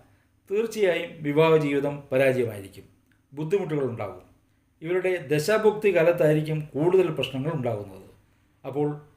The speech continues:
രാഹു കേതുക്കൾ ഏഴിൽ നിൽക്കുന്നവരുണ്ടെങ്കിൽ ജീവിത പങ്കാളിയുമായി വരുന്നവർക്കും രാഹു കേതു ഏഴിൽ നിന്നാൽ ദോഷസാമ്യം വരുന്നതിനാൽ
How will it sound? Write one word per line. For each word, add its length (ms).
രാഹു 380
കേതുക്കൾ 460
ഏഴിൽ 340
നിൽക്കുന്നവരുണ്ടെങ്കിൽ 920
ജീവിത 340
പങ്കാളിയുമായി 680
വരുന്നവർക്കും 640
രാഹു 380
കേതു 300
ഏഴിൽ 360
നിന്നാൽ 360
ദോഷസാമ്യം 680
വരുന്നതിനാൽ 540